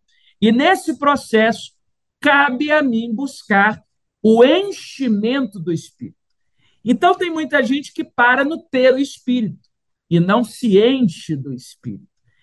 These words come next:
Nós precisamos tratar sobre isso. Nós não podemos ter medo de encarar esse tema. De modo muito claro, de modo muito doutrinário.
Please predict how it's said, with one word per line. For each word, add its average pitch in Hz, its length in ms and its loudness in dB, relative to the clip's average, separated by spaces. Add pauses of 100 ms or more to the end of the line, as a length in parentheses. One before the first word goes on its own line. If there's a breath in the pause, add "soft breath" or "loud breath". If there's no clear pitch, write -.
(120)
Nós 190 280 4
precisamos 262 440 -2
tratar 196 440 0
sobre 151 340 -6
isso. - 300 -12 (380)
Nós 156 200 0
não 185 140 0
podemos 208 400 0
ter 226 240 2
medo 214 360 0
de 202 100 -8
encarar 165 360 -2
esse 156 320 -6
tema. 131 300 -6 (320)
De 190 100 2
modo 269 320 2
muito 330 320 -12
claro, 247 560 2
de 151 120 -6
modo 214 380 -2
muito 254 220 -8
doutrinário. 247 960 -4